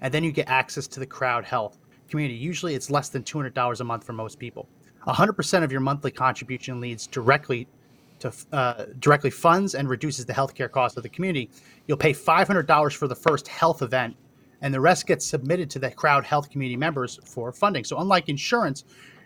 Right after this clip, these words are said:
you're not limited by what doctor networks you're, you're going to, what hospitals you're going to when you're looking for care.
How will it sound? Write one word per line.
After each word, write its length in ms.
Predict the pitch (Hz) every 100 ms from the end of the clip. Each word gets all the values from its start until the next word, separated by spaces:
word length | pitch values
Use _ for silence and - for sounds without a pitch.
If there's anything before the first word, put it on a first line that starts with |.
| -
you're 120 | 180
not 180 | 202 156
limited 280 | 185 175
by 120 | 147 131
what 260 | 147 123
doctor 340 | 143 139 - 143
networks 540 | 143 143 139 139 -
you're, 140 | 135 117
you're 140 | 123
going 240 | 117 131 127
to, 100 | 131
what 140 | 120
hospitals 420 | - 139 - 127
you're 120 | 123
going 180 | 120 120
to 180 | - 120 - _ -
when 140 | 135 127
you're 120 | 123
looking 280 | 113 120 117 - _ _ -
for 140 | 139
care. 340 | - 160 110